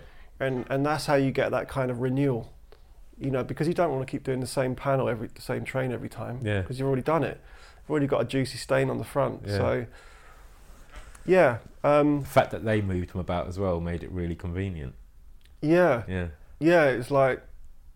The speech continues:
Speaker 1: a new, a bit of fresh metal
Speaker 2: Yeah.
Speaker 1: coming into the district.
Speaker 2: Yeah.
Speaker 1: Um, so yeah, we started, we started going as a crew to Parsons and have crew nights just, just spent in the yard,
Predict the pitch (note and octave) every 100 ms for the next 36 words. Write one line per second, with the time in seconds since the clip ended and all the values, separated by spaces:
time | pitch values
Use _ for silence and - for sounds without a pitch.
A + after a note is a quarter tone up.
0 | - C3 C#3 C#3 B2+ C3 B2 - - D3
1 | B2 C3+ D3 - A2+ - - G#2 F#2 C#3
2 | C3 B2+ B2 C3 A#2 C#3+ - A2 - -
3 | - - G2+ F2+ - - - - - -
4 | C#3+ D3 D3 C#3+ C3+ - F#3 F#3+ D#3+ D#3
5 | F#3+ F3+ D#3 - - F3 D3+ F#3 - D#3
6 | D3+ C#3+ C3 C#3 - D#3+ C3+ - - C#3+
7 | C#3+ C#3 A2 G#2 - - - - - -
8 | - - - - - - C3 B2 B2+ A#2+
9 | - - E3 C3+ A#2 - - - - -
10 | - D3 C3 - - - F3 - - -
11 | C3 - - - - - C3+ B2+ C3 C3+
12 | C3